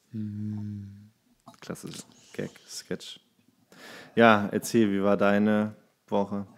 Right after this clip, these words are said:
Speaker 1: Ich war nicht, nicht so.
Speaker 2: Was?
Speaker 1: Ja, ja, ja, ja, ja. Ich hab keine Nackenschmerzen oder besonderen Vorkommnisse zu vermelden, außer
Speaker 2: Und deine Hände tun doch mal weh.
Speaker 1: Meine Hände tun
Speaker 2: So,
Speaker 1: noch
Speaker 2: sie
Speaker 1: weh, ja.
Speaker 2: aufplatzen.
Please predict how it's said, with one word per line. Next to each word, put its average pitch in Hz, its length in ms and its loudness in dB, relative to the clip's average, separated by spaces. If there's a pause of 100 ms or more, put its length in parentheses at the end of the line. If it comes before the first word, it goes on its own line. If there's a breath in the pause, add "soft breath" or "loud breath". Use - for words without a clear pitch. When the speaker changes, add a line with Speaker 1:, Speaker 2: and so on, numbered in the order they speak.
(480)
Speaker 1:
Ich - 180 -18
war 123 60 -8
nicht, 127 380 -10
nicht 143 120 -8
so. - 240 -2 (760 loud breath)
Speaker 2:
Was? 147 160 2 (540 loud breath)
Speaker 1:
Ja, 113 240 0 (120)
ja, 117 240 -2 (140)
ja, 113 240 -8 (440)
ja, 120 80 -14 (720)
ja. 135 180 0 (460 loud breath)
Ich - 60 -12
hab - 180 -10
keine 127 360 -2
Nackenschmerzen 110 720 -4
oder 98 120 -4
besonderen 98 460 -2
Vorkommnisse 101 640 -8
zu - 100 -18
vermelden, 98 720 -8
außer 104 160 -12
Speaker 2:
Und 87 60 -10
deine 104 220 4
Hände 120 360 4
tun 101 180 0
doch 104 200 0
mal 101 140 0 (100)
weh. 90 240 0
Speaker 1:
Meine 113 160 -2
Hände 127 200 -4
tun - 100 -10
Speaker 2:
So, 107 80 0
Speaker 1:
noch 92 60 -2
Speaker 2:
sie 98 80 -6
Speaker 1:
weh, - 20 6
ja. - 60 2
Speaker 2:
aufplatzen. 95 680 -4